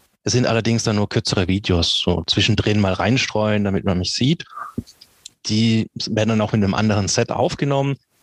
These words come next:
Aber so der Hauptproduktion, die Filme oder die Kurse sind ja dann circa vierzig Stunden, manche, manche sind nur fünf Stunden. Aber dann vierzig Stunden mit Video aufnehmen,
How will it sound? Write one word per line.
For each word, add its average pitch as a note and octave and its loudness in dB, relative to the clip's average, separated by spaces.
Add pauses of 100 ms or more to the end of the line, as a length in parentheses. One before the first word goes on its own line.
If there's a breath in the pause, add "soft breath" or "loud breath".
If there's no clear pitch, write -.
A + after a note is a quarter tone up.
(240)
Aber A2 2
so A2+ 0
der G#2+ -2
Hauptproduktion, A#2 0
die G#2+ 2
Filme A2+ 0
oder G2 2
die G2 0
Kurse - 2
sind G#2 2
ja G2 2
dann F#2+ 0
circa F#2+ 0
vierzig - -2
Stunden, A#2 0
manche, G#2+ 0
manche F#2+ 2
sind F#2+ 0
nur F2 0
fünf D#3 0
Stunden. A#2 0 (560 loud breath)
Aber G2+ 0
dann A2+ 2
vierzig - -2
Stunden A#2+ 0
mit G#2+ -2
Video A#2+ 0
aufnehmen, B2 0